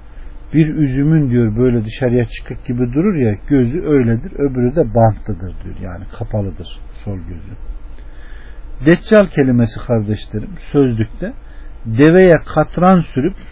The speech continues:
onu tamamen boyama manasına gelir. Deccal'ın aslı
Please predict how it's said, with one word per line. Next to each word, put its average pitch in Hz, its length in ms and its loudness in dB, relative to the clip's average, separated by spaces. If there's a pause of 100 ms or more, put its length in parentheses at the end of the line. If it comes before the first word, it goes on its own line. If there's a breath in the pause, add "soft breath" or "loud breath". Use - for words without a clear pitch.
(140)
onu 165 220 2
tamamen 156 680 4
boyama 143 520 6 (500)
manasına 104 800 -2
gelir. 104 320 -6 (680 soft breath)
Deccal'ın 147 680 6
aslı 160 440 0